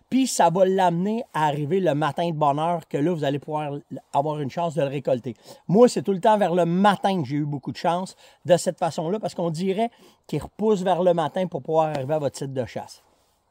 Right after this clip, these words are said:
Comment qu'on fait après ça? Il n'y a pas juste ça, là.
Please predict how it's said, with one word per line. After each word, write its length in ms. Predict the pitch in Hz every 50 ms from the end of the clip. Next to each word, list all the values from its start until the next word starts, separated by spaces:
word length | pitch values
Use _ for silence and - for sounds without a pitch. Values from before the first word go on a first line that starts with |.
| _ _ _ _ _ _ _ _ _ _ _ _ _ _ _ _ _ _ _ _ _ _ _ _ _ -
Comment 300 | - 277 277 302 302 302
qu'on 240 | 247 262 226 208 185
fait 140 | - 269 269
après 220 | 262 208 190 180
ça? 280 | - - 240 226 226 240
Il 60 | - 165
n'y 60 | 151
a 60 | 135
pas 160 | 117 202 196
juste 240 | 151 190 170 - -
ça, 120 | - 202
là. 280 | 202 190 165 135 127